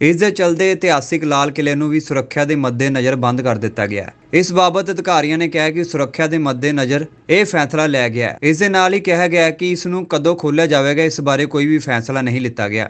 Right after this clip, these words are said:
ਕਿਸਾਨਾਂ ਦੇ ਪ੍ਰਦਰਸ਼ਨ ਕਾਰਨ ਦਿੱਲੀ ਦੇ ਕਈ ਮੈਟਰੋ ਸਟੇਸ਼ਨਾਂ ਦੇ ਗੇਟਾਂ ਨੂੰ ਵੀ ਬੰਦ ਕਰ ਦਿੱਤਾ ਗਿਆ ਹੈ। ਹਾਲਾਂਕਿ ਇਹਨਾਂ ਸਟੇਸ਼ਨਾਂ ਨੂੰ ਨਹੀਂ ਬੰਦ ਕੀਤਾ ਗਿਆ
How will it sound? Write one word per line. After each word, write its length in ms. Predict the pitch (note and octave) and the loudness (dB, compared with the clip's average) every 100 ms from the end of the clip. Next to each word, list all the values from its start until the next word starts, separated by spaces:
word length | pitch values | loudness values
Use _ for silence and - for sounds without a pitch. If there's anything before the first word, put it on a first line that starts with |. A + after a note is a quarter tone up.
| - | 0
ਕਿਸਾਨਾਂ 420 | D3 D#3+ D#3+ G3 | 2 2 0 0
ਦੇ 80 | G#3 | 0
ਪ੍ਰਦਰਸ਼ਨ 500 | G3 F3 F3 G3+ F#3+ | 0 0 0 0 -2
ਕਾਰਨ 300 | E3+ E3+ F3+ | 0 0 0
ਦਿੱਲੀ 280 | D3+ D#3 F3 | 0 2 2
ਦੇ 120 | F3+ | 2
ਕਈ 220 | F3 F3+ | 0 0
ਮੈਟਰੋ 360 | F3 D3 D3 E3 | 2 0 0 -2
ਸਟੇਸ਼ਨਾਂ 400 | E3 D3 D#3 D3 | 0 -2 -2 -2
ਦੇ 120 | E3 | 0
ਗੇਟਾਂ 340 | C#3 B2+ D3 | 0 0 0
ਨੂੰ 100 | D3 | 0
ਵੀ 80 | C#3 | 0
ਬੰਦ 240 | C3+ B2+ B2 | 0 -2 -2
ਕਰ 160 | B2+ | -2
ਦਿੱਤਾ 300 | A2 A2+ A2 | -2 -2 -2
ਗਿਆ 200 | G#2+ G#2 | 0 -2
ਹੈ। 80 | F#2 - _ - | -6 -12 _ 0
ਹਾਲਾਂਕਿ 400 | C3+ F3+ F3 G3 | 2 2 0 -2
ਇਹਨਾਂ 200 | G3 G3+ | 0 -2
ਸਟੇਸ਼ਨਾਂ 480 | - E3+ D#3+ E3+ F#3 | 0 0 0 0 0
ਨੂੰ 180 | F3+ F3 | 0 0
ਨਹੀਂ 220 | D#3 E3+ | 0 2
ਬੰਦ 240 | C#3+ C#3 | 0 0
ਕੀਤਾ 320 | C#3 B2+ B2 | -2 -2 -2
ਗਿਆ 260 | A2+ A2+ - | 0 -2 -4